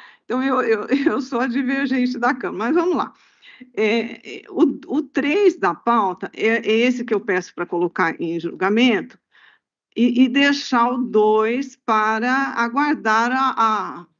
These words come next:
a colheita dos demais votos, é, da técnica, né? Porque eu tô trazendo aqui, é, voto divergente.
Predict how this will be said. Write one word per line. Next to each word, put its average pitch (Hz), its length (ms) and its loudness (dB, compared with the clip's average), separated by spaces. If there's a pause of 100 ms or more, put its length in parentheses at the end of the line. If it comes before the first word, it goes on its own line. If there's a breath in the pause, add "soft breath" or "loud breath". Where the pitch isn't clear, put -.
(240)
a 208 120 -6
colheita 220 520 -2
dos 226 200 -6
demais 226 460 0
votos, 208 600 -4
é, 185 720 2 (320)
da 190 300 2
técnica, 190 720 0
né? 202 140 -4
Porque 208 160 -10
eu 180 40 -4
tô 190 120 -4
trazendo 190 400 0
aqui, 196 320 0
é, 175 580 2
voto 180 420 0
divergente. 185 540 2